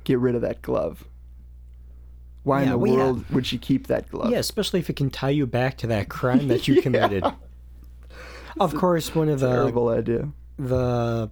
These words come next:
Speaker 1: Well, yeah, the sh-, the lieutenant is her hus-, ex-husband, I think.
Speaker 2: Yeah, so he was in on, why didn't he have it? Are they, I n-,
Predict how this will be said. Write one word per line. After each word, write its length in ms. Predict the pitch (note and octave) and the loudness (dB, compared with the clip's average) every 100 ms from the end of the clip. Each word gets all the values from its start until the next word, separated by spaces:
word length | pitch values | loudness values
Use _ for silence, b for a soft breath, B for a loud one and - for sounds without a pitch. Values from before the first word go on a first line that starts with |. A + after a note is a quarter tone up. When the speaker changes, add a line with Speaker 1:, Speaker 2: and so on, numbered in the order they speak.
| - - - - - - | -10 -18 -18 -18 -18 -6
Speaker 1:
Well, 100 | C3 | 0
yeah, 140 | B2+ A#2+ | 2 2
the 100 | - | 0
sh-, 240 | - - - | -4 -8 -2
the 80 | C3 | 2
lieutenant 560 | B2+ A#2 B2+ C#3+ A#2+ | 2 2 0 2 2
is 140 | A2+ - | 0 0
her 140 | B2 | 0
hus-, 280 | A#2 C3+ B2 C3 | 2 0 0 -2
ex-husband, 580 | D3 - C#3+ B2 A#2 | -2 -2 -2 0 -2
I 40 | A2+ | 0
think. 100 | A#2 | 0
Speaker 2:
Yeah, 260 | G2+ F#2 G#2 | 0 0 -2
so 240 | - A#2+ | 0 0
he 260 | A2+ D#3 B2 | 2 0 0
was 180 | A2+ G#2 | 0 0
in 120 | G#2+ | 0
on, 140 | F#2 - | 0 -4
why 180 | A2 | -6
didn't 200 | D4+ B3+ | -2 0
he 180 | B2+ F3+ | 0 -2
have 200 | D3 D#2 D2 | -2 -4 -8
it? 80 | B B | B B
Are 100 | D3+ | 0
they, 360 | G#3+ C#4 C4+ - b b b b b - | 2 0 -2 -6 b b b b b -2
I 100 | A#3+ | 2
n-, 240 | C4 D4+ | 2 -2